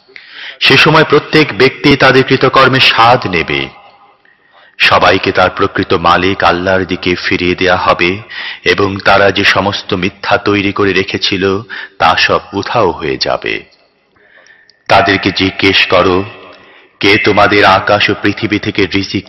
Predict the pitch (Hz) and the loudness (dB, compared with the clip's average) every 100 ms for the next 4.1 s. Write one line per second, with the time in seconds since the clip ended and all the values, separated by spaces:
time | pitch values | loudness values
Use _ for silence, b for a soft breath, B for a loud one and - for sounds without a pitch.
0 | - 78 65 67 - _ B B B B | -2 -2 -2 -4 -14 _ B B B B
1 | B 107 120 123 123 127 123 113 117 - | B 2 4 4 4 4 4 4 2 2
2 | 127 120 123 123 - 120 - 117 120 117 | 2 2 0 -2 0 0 2 4 4 2
3 | 110 - - 151 - 87 73 - - 71 | -4 -2 -6 -6 -2 -2 -2 -4 -6 -6